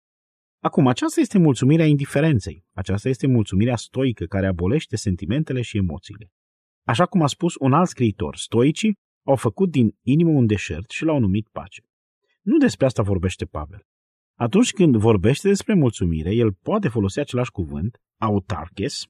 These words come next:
pe care îl foloseau stoicii, dar el înseamnă ceva foarte diferit. El nu înseamnă nepăsare lipsită de pasiune. El nu înseamnă indiferență, pentru că el era profund, plin de compasiune. Îi păsa foarte mult,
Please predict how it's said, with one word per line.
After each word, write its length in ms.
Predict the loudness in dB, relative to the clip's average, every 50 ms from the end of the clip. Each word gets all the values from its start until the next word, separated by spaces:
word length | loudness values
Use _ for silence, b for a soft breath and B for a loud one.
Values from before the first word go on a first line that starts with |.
| _ _ _ _ _
pe 100 | -4 -2
care 220 | 0 2 2 2
îl 60 | 2
foloseau 380 | 0 0 -2 -2 0 0 -2 -2
stoicii, 580 | -2 -2 -4 -4 -4 -4 -6 -8 -10 -12 -12 -14 _ _ _
dar 240 | _ 0 2 4 4
el 100 | 4 4
înseamnă 420 | 4 2 2 2 0 0 2 0
ceva 240 | 0 0 0 0 0
foarte 300 | 0 -2 -4 -4 -2 -2
diferit. 500 | -4 -4 -2 -4 -6 -6 -6 -10 -18 _ _ _ _ _ _ _
El 300 | 0 2 4 6 6 4
nu 100 | 4 4
înseamnă 360 | 2 2 2 2 2 4 4
nepăsare 440 | 2 2 0 -2 -2 -2 -2 0 0
lipsită 400 | 0 0 -2 -2 -6 -6 -4 -2
de 100 | -4 -2
pasiune. 520 | -4 -6 -8 -8 -10 -14 -14 -14 -16 -18 _ _ _ _ _
El 160 | _ 4 4
nu 80 | 6 6
înseamnă 380 | 6 4 4 4 4 4 4
indiferență, 580 | 4 4 2 0 0 0 2 2 0 0 -2 -4
pentru 260 | -2 -2 -2 -4 -4
că 100 | -4 -2
el 80 | 0 0
era 140 | 2 0 -2
profund, 560 | -2 -2 -2 -2 -2 -2 -2 0 0 0 0
plin 200 | -2 -2 -2 0
de 100 | -2 -2
compasiune. 680 | -2 -2 -2 -2 -2 -4 -4 -4 -4 -4 -4 -4 -8 _ _ _ _ _ _ _ _ _ _ _
Îi 140 | 0 0 0
păsa 360 | 2 0 0 0 0 -4 -4
foarte 360 | -2 -2 -4 -4 -2 -2 -2
mult, 260 | -2 -2 -4 -8 -14